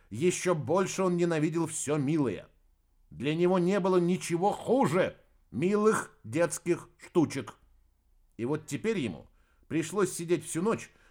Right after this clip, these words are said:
рисуя кусочки пиццы, газировку и конфеты. Том придумал маленького персонажа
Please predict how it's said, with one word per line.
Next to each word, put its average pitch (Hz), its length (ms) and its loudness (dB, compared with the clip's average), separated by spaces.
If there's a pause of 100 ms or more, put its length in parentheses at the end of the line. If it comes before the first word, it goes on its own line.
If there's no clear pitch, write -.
рисуя 190 440 -2
кусочки 220 520 -2
пиццы, 190 460 -8
газировку 120 640 -4
и - 160 -10
конфеты. - 680 -8 (720)
Том 208 300 2
придумал 175 440 2
маленького 151 520 0
персонажа 156 800 0